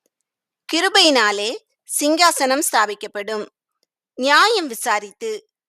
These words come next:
துரிதமாய் நீதி செய்கிற ஒருவர் அதின்மேல் தாவீதின் கூடாரத்திலே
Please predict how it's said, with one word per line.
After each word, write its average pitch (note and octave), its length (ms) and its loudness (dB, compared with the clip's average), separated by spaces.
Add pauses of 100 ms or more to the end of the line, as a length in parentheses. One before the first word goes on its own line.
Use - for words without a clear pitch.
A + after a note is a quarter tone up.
(240)
துரிதமாய் D#4 560 -2
நீதி C#4 340 -8
செய்கிற A#3 460 -10
ஒருவர் G3+ 460 -6 (580)
அதின்மேல் C4+ 540 -2 (260)
தாவீதின் D4 600 2 (100)
கூடாரத்திலே A#3+ 680 -4